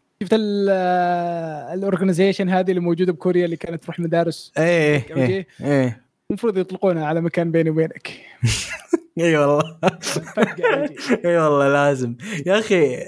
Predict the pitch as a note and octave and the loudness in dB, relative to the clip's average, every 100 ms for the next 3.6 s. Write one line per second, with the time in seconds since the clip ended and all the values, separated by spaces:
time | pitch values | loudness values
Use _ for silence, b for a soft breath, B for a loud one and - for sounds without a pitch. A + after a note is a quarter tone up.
0 | C#3+ C#3 D3 E3+ F#3 E3+ C#3+ C3 C3+ - | -10 -2 0 2 2 4 2 0 -2 0
1 | E3+ D#3+ D3+ D3 D3+ D#3+ D3 - - b | 0 2 2 2 2 0 -2 -6 -14 b
2 | b F4 F#4+ C4+ B3+ G3+ F#3 F#3+ E3+ E3 | b -4 -2 0 2 2 2 0 -2 -4
3 | - - D3+ D3 C#3 | -6 0 0 0 -4